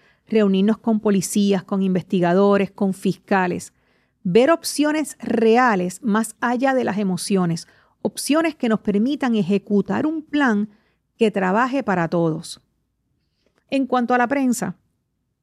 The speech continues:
hubo un momento en que el dolor dejó de ser de la familia y pasó a ser del público. Como comencé, cámaras encendidas, micrófonos insistentes.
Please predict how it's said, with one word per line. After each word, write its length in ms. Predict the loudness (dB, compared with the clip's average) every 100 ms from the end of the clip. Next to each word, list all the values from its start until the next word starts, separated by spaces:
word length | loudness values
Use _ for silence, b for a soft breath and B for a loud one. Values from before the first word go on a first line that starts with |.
| _ _ -2
hubo 200 | 0 0
un 100 | 0
momento 600 | 0 2 0 0 -2 -2
en 200 | 0 2
que 140 | 2 2
el 120 | 2
dolor 420 | 4 4 2 0 -4
dejó 600 | -2 -2 -2 -4 -2 0
de 120 | 0
ser 360 | 0 0 2
de 120 | 2 0
la 120 | -2
familia 680 | -2 0 2 2 0 -2 -8 b b b b
y 180 | 2 2
pasó 420 | 0 -2 -2 -2
a 80 | -2
ser 360 | 0 2 2
del 200 | 2 0
público. 580 | 0 0 0 -2 -4 -12 _ _ _ _ _ _ _ _ _ _
Como 340 | -4 -2 -2
comencé, 640 | -2 -2 -2 -2 -4 -6 -12 _ _ _
cámaras 380 | -4 -2 0 0
encendidas, 720 | -2 -2 -2 -2 0 0 0
micrófonos 560 | 0 0 -2 0 0 2
insistentes. 840 | 0 -2 -4 -2 -2 -6 -12 -16